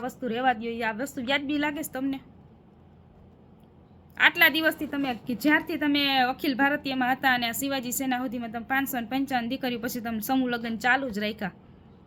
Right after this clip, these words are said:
અમે તમને ક્યારેય તમારો વિરોધ કર્યો, અમે તમને કંઈ કીધું? જોયા રાખતા હતા, કાંઈ વાંધો નહીં. બધાય જોવે જ છે ને બધાયને ખબર જ છે તમે શું કરો છો ઈ. હજી પાછા વળી જાઓ, સમય છે.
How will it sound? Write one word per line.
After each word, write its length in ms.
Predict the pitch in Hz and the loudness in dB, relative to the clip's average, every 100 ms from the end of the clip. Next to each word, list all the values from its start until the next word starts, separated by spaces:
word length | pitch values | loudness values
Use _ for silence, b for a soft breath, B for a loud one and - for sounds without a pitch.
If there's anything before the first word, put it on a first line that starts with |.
| - | -4
અમે 220 | 233 269 | 2 2
તમને 280 | 262 269 262 | 4 2 2
ક્યારેય 400 | - 269 262 247 | 4 6 6 2
તમારો 280 | 240 247 233 | -2 -2 -2
વિરોધ 340 | 233 240 226 214 | -2 -2 -4 -4
કર્યો, 240 | 233 226 | -6 -4
અમે 160 | 220 220 | -4 -4
તમને 280 | 214 220 214 | -4 -4 -4
કંઈ 180 | 208 202 | -4 -4
કીધું? 340 | 202 208 247 - - - - - - - | -4 -4 -6 -12 -20 -20 -20 -20 -20 -14
જોયા 380 | - 302 247 196 | -4 0 2 0
રાખતા 340 | 190 - 190 | -2 -6 -10
હતા, 160 | 180 180 - | -8 -10 -2
કાંઈ 220 | 247 220 | 0 0
વાંધો 260 | 214 202 208 | -4 -4 -4
નહીં. 180 | 185 180 - - | -6 -8 -16 -6
બધાય 300 | 240 208 247 | -2 0 0
જોવે 280 | 208 294 285 | 0 0 0
જ 60 | |
છે 120 | - 247 | -2 -4
ને 60 | |
બધાયને 320 | 233 277 294 | -2 2 2
ખબર 320 | 285 302 311 302 | 2 -2 -2 -2
જ 60 | |
છે 100 | 294 | -4
તમે 180 | 233 214 | -6 -6
શું 240 | 202 208 | -6 -8
કરો 200 | 190 190 | -8 -10
છો 160 | 190 196 | -10 -12
ઈ. 80 | 185 - - - - - - - - - - - - - - - - - - - - - - - - - - - - - - - - - - - - 220 | -14 -16 -20 -20 -20 -20 -20 -20 -20 -20 -20 -20 -20 -20 -20 -20 -20 -20 -20 -20 -20 -20 -20 -20 -20 -20 -20 -20 -20 -20 -20 -20 -20 -20 -20 -20 -16 -6
હજી 180 | 220 | -4
પાછા 380 | 226 233 247 254 | 0 0 2 0
વળી 200 | 226 254 | -2 -2
જાઓ, 140 | 262 233 | -2 -4
સમય 360 | 226 220 208 | -4 -6 -6
છે. 260 | 196 214 | -6 -8